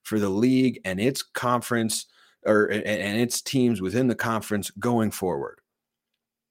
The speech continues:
That is untrue because the Pac-twelve network <laughs> only reached forty million.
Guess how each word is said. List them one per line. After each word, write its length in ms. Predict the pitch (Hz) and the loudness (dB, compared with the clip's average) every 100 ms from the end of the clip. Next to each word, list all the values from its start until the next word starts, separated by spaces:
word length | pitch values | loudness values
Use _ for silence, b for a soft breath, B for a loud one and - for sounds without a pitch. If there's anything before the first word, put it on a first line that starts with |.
| _ - | _ -2
That 260 | 110 143 | 2 4
is 160 | 156 127 | 4 2
untrue 640 | 135 120 - 92 67 - _ _ - | 2 2 0 -2 -2 -6 _ _ -6
because 320 | 104 104 82 | -2 0 -2
the 100 | 80 | -6
Pac-twelve 640 | - 131 135 - 165 156 | -4 -2 -2 0 0 2
network 480 | 107 101 101 117 - - | 0 0 0 0 0 0
<laughs> 80 | - | 4
only 280 | 143 127 | 6 4
reached 520 | 120 113 113 104 - - b b _ _ - - - - _ | 2 2 0 0 -8 -14 b b _ _ -20 -20 -20 -20 _
forty 460 | - - 143 135 104 | -6 0 2 4 2
million. 480 | 90 76 80 113 | 0 -4 -6 -8